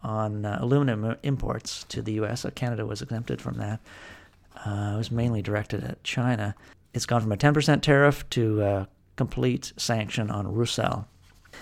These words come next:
Now, here's a few more, uh, you know, the ver-, very harsh sanctions. So,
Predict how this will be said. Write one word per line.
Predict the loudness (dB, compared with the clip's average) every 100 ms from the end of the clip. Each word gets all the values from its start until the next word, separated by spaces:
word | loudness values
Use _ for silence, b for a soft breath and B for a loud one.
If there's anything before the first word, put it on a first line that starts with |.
| B 2
Now, | 6 8 6 -2 -12 -8
here's | 0 2 2
a |
few | 2 2
more, | 4 4 6 8
uh, | 6 6 4 2 -2 B B B B -6
you | -4
know, |
the | -2 -4
ver-, | -2 -2 2
very | 8 8
harsh | 10 8 8 4 -2 -2
sanctions. | 2 4 4 2 0 4
So, | 4